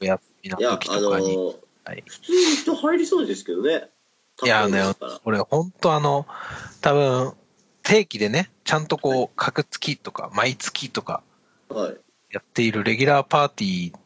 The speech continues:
Speaker 1: てやっぱ難しいんですよ。まあ、それを言ったらもうおしまいなんですけど、やっぱり、集客をして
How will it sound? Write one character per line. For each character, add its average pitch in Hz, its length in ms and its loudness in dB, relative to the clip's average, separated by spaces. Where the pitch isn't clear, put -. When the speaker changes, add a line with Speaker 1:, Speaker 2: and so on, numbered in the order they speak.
Speaker 1:
て 98 140 2
や 92 100 2
っ - 20 -16
ぱ 98 100 -4
難 156 320 2
し 208 400 4
い 196 40 4
ん 143 280 2
で 95 100 2
す - 160 -2
よ。 85 200 -2
ま 120 100 -2
あ、 - 40 2
そ 151 120 4
れ 165 60 4
を 175 40 6
言 170 200 4
っ 165 60 -2
た 190 100 6
ら 139 100 4
も 95 140 0
う 92 40 2
お 101 60 0
し - 140 0
ま 117 180 2
い 120 60 2
な 120 100 2
ん 110 60 -2
で - 80 -4
す - 100 -6
け 82 120 -8
ど、 82 200 -8
や 95 100 -2
っ - 20 -10
ぱ - 160 -2
り、 87 180 -2
集 165 440 2
客 151 560 2
を 139 100 4
し - 160 2
て 143 320 4